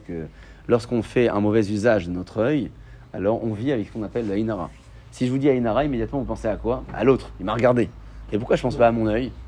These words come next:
Immédiatement, on met, on refourgue sur l'autre. On dit, « Tiens, c'est de sa faute, c'est lui, il m'a regardé, il a vu ce que j'avais, j'ai acheté une nouvelle montre, un nouveau costume, et cetera. Il m'a vu, c'est lui qui m'a, franchement, euh, ça y est, je sors plus avec lui. » Non. Aïnara Rabotai, ça peut être également le sien,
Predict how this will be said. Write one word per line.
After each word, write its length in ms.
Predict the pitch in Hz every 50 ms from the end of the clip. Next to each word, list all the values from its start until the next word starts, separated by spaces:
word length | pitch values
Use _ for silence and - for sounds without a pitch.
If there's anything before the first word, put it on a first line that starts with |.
| - - - - - - - - - - -
Immédiatement, 500 | 170 190 190 170 160 143 - 143 165 185
on 100 | 170 143
met, 240 | 135 147 160 160 127
on 140 | 123 123 123
refourgue 240 | 123 113 143 139 117
sur 160 | 127 135 139
l'autre. 180 | 135 120 -
On 60 | 101 107
dit, « 100 | 110 101
Tiens, 120 | - 151
c'est 160 | - - - -
de 40 |
sa 80 | - 127
faute, 220 | 104 117 107 101
c'est 120 | - 139 139
lui, 140 | 135 117 113
il 60 | 113
m'a 100 | 123 127
regardé, 340 | 127 120 127 127 135 143 143
il 100 | 120 120
a 60 | 120
vu 100 | 117 123
ce 80 | -
que 80 | 131 127
j'avais, 300 | 110 117 113 127 139 127
j'ai 80 | 113 117
acheté 200 | 107 - - 120
une 60 | 113
nouvelle 140 | 107 107 110
montre, 280 | 123 139 139 - - - - - - -
un 100 | 104 107
nouveau 160 | 120 123 131
costume, 420 | 127 127 113 113 - 143 147 139 127
et 40 |
cetera. 400 | 104 120 110 110 120 117 135 135
Il 80 | 123 110
m'a 140 | 113 117 117
vu, 280 | 120 147 160 151 143 - -
c'est 120 | - 113
lui 140 | - 151 151
qui 140 | 135 - 139
m'a, 240 | 131 131 123 113 - - - - - - - _
franchement, 500 | _ - 143 143 - 127 151 156 156 - - - - -
euh, 260 | 98 110 110 110 107 98
ça 160 | - - 107
y 20 |
est, 40 | 95
je 40 | -
sors 140 | - 95 92
plus 140 | - 120
avec 180 | 107 104 98 92
lui. » 100 | - - - -
Non. 200 | 127 135 123 87 - - - _ - - - - - - - - -
Aïnara 420 | 120 147 175 180 165 156 160 170 156
Rabotai, 500 | 156 143 147 147 - 285 320 277 233 190 - - _ - -
ça 160 | - - 107
peut 120 | - 135 160
être 120 | 151 -
également 280 | 135 123 123 120 143 147
le 100 | 143 120
sien, 280 | - - 214 196 123